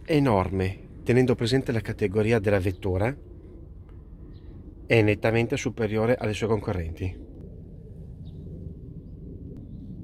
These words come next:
Retrocamera, sensori di parcheggio posteriori e anteriori, vetri posteriori oscurati,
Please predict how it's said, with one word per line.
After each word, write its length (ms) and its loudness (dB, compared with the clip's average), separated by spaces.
Retrocamera, 920 2
sensori 480 0
di 140 0
parcheggio 520 -2
posteriori 720 -2
e 160 6
anteriori, 720 2
vetri 460 4
posteriori 520 2
oscurati, 680 0